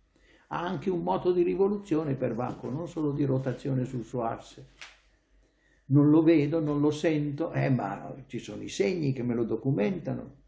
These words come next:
come diceva Hume, nessuno ne può dubitare, anche se non lo vediamo, non ne abbiamo delle impressioni, ma abbiamo dei calcoli matematici che ci rendono assolutamente certi che le cose stanno così e non come pensava Tolomeo.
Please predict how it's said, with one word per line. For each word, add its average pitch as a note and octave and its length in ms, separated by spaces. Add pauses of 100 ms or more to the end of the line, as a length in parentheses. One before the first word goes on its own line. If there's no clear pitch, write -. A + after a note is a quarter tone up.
come A2+ 220
diceva A2 380
Hume, C#3+ 540 (120)
nessuno G3 480
ne A3 140
può F3 160
dubitare, C3 760 (340)
anche C3 280
se C3 120
non B2+ 120
lo B2+ 80
vediamo, C#3+ 480
non B2 160
ne A#2+ 100
abbiamo C#3 320
delle C3 300
impressioni, C3 680
ma C3+ 160
abbiamo C3+ 340
dei B2 200
calcoli E3+ 420
matematici G3 1080
che E3 160
ci G3 140
rendono A#3 380
assolutamente A#3+ 720
certi D4+ 420
che C3 140
le C3 120
cose C3 280
stanno B2 320
così B2 520
e A2+ 120
non A#2 180
come A#2 220
pensava A2 480
Tolomeo. G#2 680